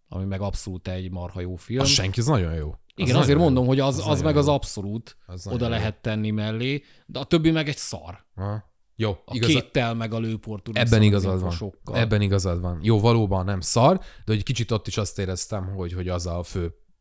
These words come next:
Speaker 2: attrakció.
Speaker 1: Igen.
Speaker 2: Lehetne egy ilyen akciófilm, nem, amiben mondjuk két pasi csinálja ezeket. És a... De hát most, hogy,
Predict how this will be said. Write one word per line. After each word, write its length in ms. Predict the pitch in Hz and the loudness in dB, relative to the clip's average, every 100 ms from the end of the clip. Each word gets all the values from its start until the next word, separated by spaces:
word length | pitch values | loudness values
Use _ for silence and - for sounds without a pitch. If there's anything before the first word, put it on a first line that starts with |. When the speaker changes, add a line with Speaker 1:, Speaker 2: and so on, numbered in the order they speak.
| _ _ _ | _ _ _
Speaker 2:
attrakció. 840 | 104 92 90 78 - 90 78 78 - | -8 -4 -4 -4 -6 -6 -6 -8 -6
Speaker 1:
Igen. 380 | 139 95 82 92 - - - - - - - - - | -6 -6 -8 -12 -18 -20 -20 -20 -20 -20 -18 -18 -8
Speaker 2:
Lehetne 380 | 117 110 - | -4 -4 -2
egy 120 | 101 101 | -4 -4
ilyen 160 | 92 | -8
akciófilm, 640 | 85 - 95 85 - 92 98 | -10 -10 -10 -10 -10 -8 -4
nem, 140 | 120 | -2
amiben 200 | 127 113 | -2 -2
mondjuk 240 | 120 123 | -4 -4
két 220 | - - - | -2 -2 -2
pasi 360 | - - 87 - _ _ | -8 -8 -14 -20 _ _
csinálja 420 | - 87 78 76 73 | -10 -8 -6 -8 -8
ezeket. 460 | 76 85 85 78 | -8 -8 -10 -10
És 120 | 90 | -4
a... 120 | 120 101 101 110 120 - - - | -4 -4 -8 -4 -4 -2 -2 2
De 200 | 160 165 - | 2 2 0
hát 280 | - 190 185 | 0 0 0
most, 280 | 202 - - - - - _ - | 0 0 -10 -20 -20 -20 _ 0
hogy, 200 | 165 | 0